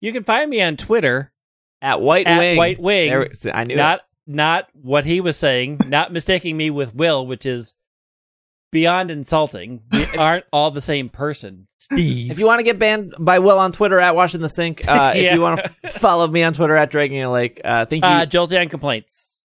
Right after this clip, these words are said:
Speaker 2: I'll take 'em all. Love to hear from you. If you have feedback for the show, if there's something, uh, like, uh, genuinely love waking up to read the Slack or the Discord or Twitter comments of, you know, what you guys thought was funny or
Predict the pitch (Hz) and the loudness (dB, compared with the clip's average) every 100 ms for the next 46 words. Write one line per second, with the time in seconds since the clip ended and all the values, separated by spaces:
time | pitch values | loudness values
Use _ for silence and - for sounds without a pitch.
0 | - 120 123 151 143 135 120 73 - _ | -6 -6 0 0 0 0 0 0 -4 _
1 | _ 170 196 220 214 208 208 185 180 175 | _ 0 0 2 2 4 2 0 -2 -4
2 | _ _ 135 139 143 143 127 147 135 143 | _ _ -10 -2 2 2 0 -2 2 0
3 | 139 139 131 139 135 131 123 131 120 123 | 0 -6 -2 0 0 -2 -4 -6 -6 -6
4 | 120 95 123 120 - - - 135 175 180 | -4 -2 -2 -2 -4 -4 -4 0 2 2
5 | 185 175 170 165 156 _ _ _ _ 131 | 0 0 0 0 -4 _ _ _ _ 0
6 | 147 147 151 143 139 131 127 - 127 131 | 2 4 2 2 0 -2 -2 -4 -2 -2
7 | 120 - 120 117 131 120 117 117 - 120 | -2 0 2 2 0 -4 -2 -4 -2 0
8 | 117 110 113 110 110 - - - 131 117 | 0 0 0 0 -2 -6 -20 -6 0 0
9 | - 107 107 107 - - 110 107 107 - | 2 0 0 -4 -8 -4 -2 -2 -4 -14
10 | - 113 101 101 - 123 110 117 110 107 | -10 -4 -4 -4 -4 -2 0 -2 -2 -2
11 | 82 - 113 107 101 101 98 101 | -4 -4 -6 -4 -6 -6 -6 -10